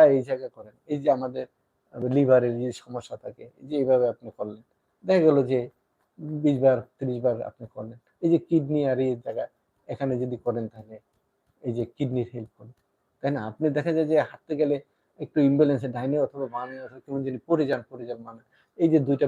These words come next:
বৃদ্ধাঙ্গুল আছে, এই দুইটা বৃদ্ধাঙ্গুলের এখানে ইমব্যালেন্স যদি মনে হয় কখনো, যেমন কেমন জানি, আহ, হাঁটতে যাচ্ছেন, কিছু করতে যাচ্ছেন, একটু ডাইন দিকে যেমন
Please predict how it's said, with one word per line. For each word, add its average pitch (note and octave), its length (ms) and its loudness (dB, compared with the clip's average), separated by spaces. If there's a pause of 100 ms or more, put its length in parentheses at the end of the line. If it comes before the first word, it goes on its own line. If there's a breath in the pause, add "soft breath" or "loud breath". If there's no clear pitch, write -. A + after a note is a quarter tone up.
বৃদ্ধাঙ্গুল C3+ 520 -2
আছে, - 200 -16
এই B2 120 -8
দুইটা B2+ 260 -12
বৃদ্ধাঙ্গুলের A#2+ 600 -12
এখানে A2+ 220 -20 (360)
ইমব্যালেন্স E3 400 6 (160)
যদি A#2+ 140 -8 (100)
মনে G#2 160 -14
হয় G#2+ 160 -20
কখনো, A2 260 -10 (100)
যেমন D#3+ 180 -6 (140)
কেমন E3 220 -2
জানি, E3 140 -2 (500)
আহ, B2 180 -10
হাঁটতে A#2+ 300 -6 (120)
যাচ্ছেন, D3+ 320 -4 (100)
কিছু C#3+ 220 -6
করতে D#3+ 240 -10
যাচ্ছেন, E3 220 -6 (760)
একটু - 120 -10 (100)
ডাইন C3+ 180 -2
দিকে D3 200 0
যেমন D3+ 140 0